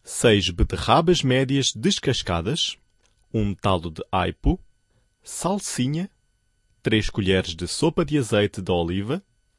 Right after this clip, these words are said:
água, setecentos e cinquenta gramas de carne para sopa, duzentas gramas de toucinho,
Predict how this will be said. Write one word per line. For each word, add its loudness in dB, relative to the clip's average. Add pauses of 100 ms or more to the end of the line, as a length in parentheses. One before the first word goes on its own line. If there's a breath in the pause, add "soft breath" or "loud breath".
(320)
água, 2 (500)
setecentos -2
e -4
cinquenta 0
gramas 0
de -8
carne 0
para 0
sopa, -6 (680)
duzentas -4
gramas 0
de -10
toucinho, -2